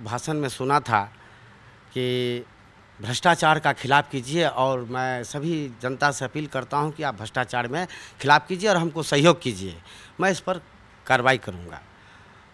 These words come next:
तो हमको अच्छा लगा प्रधानमंत्री जी का बात, तो हम भी सोचे कि चलो हमारा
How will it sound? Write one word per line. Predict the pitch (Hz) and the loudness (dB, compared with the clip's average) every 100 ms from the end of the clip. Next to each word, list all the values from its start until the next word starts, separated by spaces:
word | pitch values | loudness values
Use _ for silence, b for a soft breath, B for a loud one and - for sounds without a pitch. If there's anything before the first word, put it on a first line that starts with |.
| - | -6
तो | 160 | -2
हमको | 185 180 | -2 2
अच्छा | 190 - 185 | 2 4 4
लगा | 180 175 | 6 4
प्रधानमंत्री | 170 160 165 160 151 160 156 | 2 0 2 2 -2 -4 -6
जी | 147 | -4
का | 143 143 | 0 2
बात, | 139 139 151 | 2 2 -2
तो | |
हम | 139 139 | -6 -6
भी | 151 | -8
सोचे | 147 143 160 | -8 -6 -8
कि | 147 | -8
चलो | 139 139 | -8 -6
हमारा | 147 131 131 143 147 | -4 -2 0 0 0